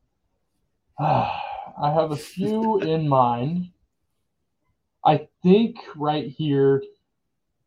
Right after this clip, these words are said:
Speaker 1: is where I would take Zay Flowers.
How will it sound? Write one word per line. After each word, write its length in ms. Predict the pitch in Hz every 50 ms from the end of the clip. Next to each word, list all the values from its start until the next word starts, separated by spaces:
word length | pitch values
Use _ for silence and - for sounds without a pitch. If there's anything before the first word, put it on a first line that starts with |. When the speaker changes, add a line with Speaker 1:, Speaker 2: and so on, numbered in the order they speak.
| _ _ _ _ -
Speaker 1:
is 160 | 147 139 127
where 300 | 127 120 131 131 131 131
I 220 | 123 123 120 120
would 260 | 123 123 123 120 - -
take 420 | - 131 120 117 117 113 - - _ _ _ _ _ _ _ _ _ _ _ _ _ _ _ _ _ - - _ _ _ _ _ _ _ _ _ 139
Zay 240 | 127 127 123 120 117
Flowers. 460 | - 117 104 107 110 120 - - _